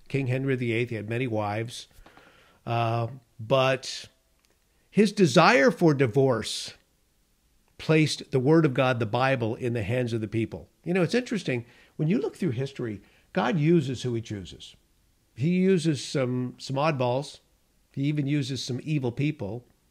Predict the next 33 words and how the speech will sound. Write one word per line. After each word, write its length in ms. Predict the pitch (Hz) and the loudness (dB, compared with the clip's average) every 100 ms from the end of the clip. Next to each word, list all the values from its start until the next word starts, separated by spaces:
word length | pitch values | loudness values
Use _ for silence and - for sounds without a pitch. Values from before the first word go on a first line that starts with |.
| - | -12
to 80 | 113 | -8
do 340 | 101 143 139 | -2 0 0
what 200 | 135 127 | -2 -6
needs 340 | 131 131 135 - | -4 -4 -4 -6
to 100 | 120 | -4
be 140 | 131 | -4
done 480 | 120 127 123 117 139 _ _ _ - | -2 -4 -4 -6 -8 _ _ _ -14
to 80 | 92 | -10
glorify 560 | 101 127 135 - 127 | -4 -2 -2 -2 -4
his 180 | 120 95 | -4 -4
name. 380 | 123 123 104 127 _ _ _ _ | -4 -4 -6 -10 _ _ _ _
And 80 | 160 | -6
that 120 | 262 | -4
was 100 | 415 | -2
the 80 | - | -4
case 320 | - 156 147 | -2 -2 -2
in 120 | 123 117 | -4 -4
this 140 | 131 | -4
particular 460 | - - 120 113 101 | -8 -8 -6 -6 -6
situation 680 | 127 113 113 113 113 117 | -6 -6 -6 -4 -6 -6
as 140 | 101 98 | -8 -6
well. 340 | 110 101 98 _ _ _ _ _ - - - - - - - | -6 -6 -10 _ _ _ _ _ -16 -12 -12 -14 -18 -16 -10
You 60 | |
see, 200 | 117 185 | 0 0
up 120 | 180 196 | 2 -2
until 560 | - - - - 151 | -6 -16 -18 -4 -2
this 160 | 139 131 | -2 -4
point 320 | 123 107 120 | -4 -6 -6
with 140 | 113 | -6
King 180 | - 131 | -4 -2
Henry 260 | 120 123 110 | 0 -2 -2
the 160 | 107 | 0
eighth, 200 | 107 101 | -2 -4